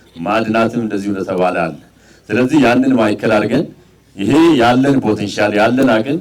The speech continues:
ለወረዳው ህዝብ እንዴት አድርጎ አገልግሎት መስጠት እንደሚችል ድጋፍ የሚሰጡ ነገሮች ናቸው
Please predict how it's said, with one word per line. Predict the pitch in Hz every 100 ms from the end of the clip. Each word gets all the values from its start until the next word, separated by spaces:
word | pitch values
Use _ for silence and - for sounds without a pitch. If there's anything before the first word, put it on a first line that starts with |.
| -
ለወረዳው | 87 110 120 131 127
ህዝብ | 139 -
እንዴት | 110 127 117
አድርጎ | 110 117
አገልግሎት | 107 104 101 104
መስጠት | 101 - 110
እንደሚችል | 117 107 113 117 165 170 - _ _ -
ድጋፍ | - 120 131 131
የሚሰጡ | 113 110 107 107 107
ነገሮች | 101 104 95
ናቸው | 92 92 92